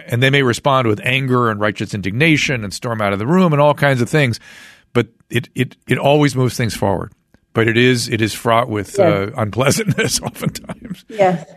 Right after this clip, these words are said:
Speaker 1: So I'm wondering, in a, in a,
Speaker 2: So
Speaker 1: in a
Speaker 2: I like
Speaker 1: Go ahead. I'm sorry.
Speaker 2: I like that you're looking in the best possible light at a technique you've used, excuse me, that is fraught with some dangers.
Speaker 1: Yeah.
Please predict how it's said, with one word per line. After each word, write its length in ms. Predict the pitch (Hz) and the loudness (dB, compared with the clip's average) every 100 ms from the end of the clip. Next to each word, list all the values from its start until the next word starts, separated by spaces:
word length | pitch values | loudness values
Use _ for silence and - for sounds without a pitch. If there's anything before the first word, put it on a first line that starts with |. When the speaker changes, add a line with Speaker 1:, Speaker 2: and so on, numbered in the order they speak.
| _ | _
Speaker 1:
So 120 | - | -2
I'm 100 | 156 | 2
wondering, 220 | 180 208 196 | 2 4 4
in 100 | 190 | 4
a, 140 | 185 175 | 4 4
in 60 | |
a, 100 | 170 | 2
Speaker 2:
So 60 | - | 2
Speaker 1:
in 60 | 214 | 2
a 40 | |
Speaker 2:
I 80 | 214 | 4
like 320 | 226 269 294 - _ | 4 4 2 -2 _
Speaker 1:
Go 120 | - 127 | 0 2
ahead. 120 | 113 | 2
I'm 140 | 92 | -2
sorry. 260 | 107 85 - _ - _ _ _ _ _ - | -4 -4 -4 _ -20 _ _ _ _ _ -2
Speaker 2:
I 240 | 208 208 | 2 4
like 480 | 202 240 262 269 - | 4 4 4 2 0
that 300 | 208 190 196 | 4 4 4
you're 180 | 196 196 | 2 4
looking 540 | 233 262 240 208 190 - | 2 2 0 0 -2 -6
in 220 | 196 185 | -2 2
the 80 | 180 | 2
best 420 | 175 226 233 - | 2 0 -2 -4
possible 480 | - 165 156 190 180 | -4 -2 -2 0 2
light 400 | 170 151 139 156 - _ _ _ _ _ _ - | 4 2 2 -2 -6 _ _ _ _ _ _ 0
at 160 | 185 185 | 2 2
a 80 | |
technique 600 | 180 202 190 214 226 233 | -2 -4 -4 0 -2 -2
you've 200 | 220 185 | -4 -2
used, 540 | 180 175 170 165 170 - _ _ - _ | 2 4 4 2 -2 -18 _ _ -20 _
excuse 340 | 202 - 180 175 | -12 -2 0 2
me, 120 | 170 | 0
that 260 | 175 175 | 4 4
is 400 | 170 170 165 165 | 6 6 4 -2
fraught 460 | - - 240 208 - | -18 -4 0 0 0
with 160 | 175 175 | -2 0
some 200 | 175 160 | -2 2
dangers. 600 | 165 170 165 147 151 113 | 2 2 0 -4 -6 -4
Speaker 1:
Yeah. 140 | 104 | -4